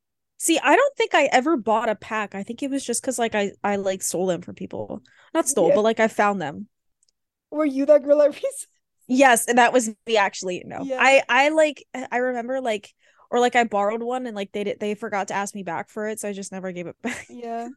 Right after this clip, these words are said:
Speaker 1: But, like, we all have stories like that.
Speaker 2: That's
Speaker 1: But,
Speaker 2: true.
Speaker 1: um, but yeah, that would be me. Or I would do, like,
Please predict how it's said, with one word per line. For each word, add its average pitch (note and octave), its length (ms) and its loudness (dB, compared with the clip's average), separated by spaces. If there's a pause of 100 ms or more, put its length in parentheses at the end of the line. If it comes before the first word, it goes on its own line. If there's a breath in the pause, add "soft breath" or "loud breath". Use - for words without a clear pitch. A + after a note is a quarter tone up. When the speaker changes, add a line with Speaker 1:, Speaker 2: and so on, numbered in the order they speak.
(1080 loud breath)
Speaker 1:
But, F4 200 -4
like, F4+ 160 -2
we G4 120 2
all D4 180 2
have B3+ 120 -6
stories F3 380 -10
like - 200 -16
that. - 160 -18 (500)
Speaker 2:
That's - 280 -10
Speaker 1:
But, A#3+ 120 0
Speaker 2:
true. - 20 2
Speaker 1:
um, A#3 460 0 (320)
but C#4+ 100 -4
yeah, C4+ 260 0
that C4+ 200 -4
would F#4 140 -8
be D4+ 160 -8
me. B3 280 -10
Or C4+ 260 0
I D4 120 0
would B3+ 180 -2
do, A3+ 320 -12
like, F#3+ 320 -10